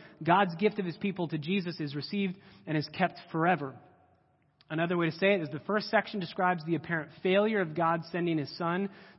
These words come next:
to give eternal life, and the section, the second section describes the invincible success of God's purpose to give eternal life. Or one last way that we can put it, and I actually like it this way, we can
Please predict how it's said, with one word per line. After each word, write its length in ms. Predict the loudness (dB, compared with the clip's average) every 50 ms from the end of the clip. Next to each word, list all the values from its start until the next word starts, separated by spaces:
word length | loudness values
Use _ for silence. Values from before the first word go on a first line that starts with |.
| -6
to 80 | -2 0
give 140 | 2 2 2
eternal 320 | 0 -2 -2 -2 -2 2
life, 240 | 4 6 6 4 4 2
and 80 | -2
the 60 | -4 -2
section, 420 | 0 0 0 0 -2 -6 -6 -6 -6 -4 -4
the 80 | -4 0
second 340 | 2 2 2 2 0 -4 -4 -2
section 380 | 0 0 0 0 -4 -6 -6 -6 -10 -20 -20 -20 _ -8
describes 540 | -8 -6 -4 0 2 4 4 4 4 2 2
the 100 | 2 2
invincible 560 | 2 4 2 2 2 0 0 -2 -2 -2 -2 -2
success 500 | -2 -4 -10 -10 -4 -2 -2 -2 -2 -4
of 100 | -8 -4
God's 300 | -2 0 0 0 -2 -4
purpose 360 | -8 -8 -8 -8 -6 -8 -10 -8
to 120 | -8 -10
give 400 | -4 -2 0 2 2 2 0 -2
eternal 460 | -6 -8 -8 -8 -8 -8 -8 -6 -6 -6
life. 240 | -8 -10 -12 -16 -20 _ _ _ _ _ _ _ _ -20 -20 -20 -20 _ _
Or 240 | 2 4 6 6 4
one 260 | 4 4 4 4 6
last 240 | 6 4 4 2 2
way 120 | 2 2
that 80 | 2 2
we 80 | 0 0
can 160 | -2 -2 -2
put 160 | 0 0 0
it, 100 | 0 0
and 80 | 0 0
I 140 | 2 2
actually 220 | 0 -2 -2 -2 0
like 200 | 2 2 2 0
it 80 | -4
this 160 | -8 -8 -8 -4
way, 220 | -4 -4 -4 -4 -8 -14 -20 _ -20 _ _ _ _ _ _ -4
we 140 | -2 0 2
can 140 | 2 2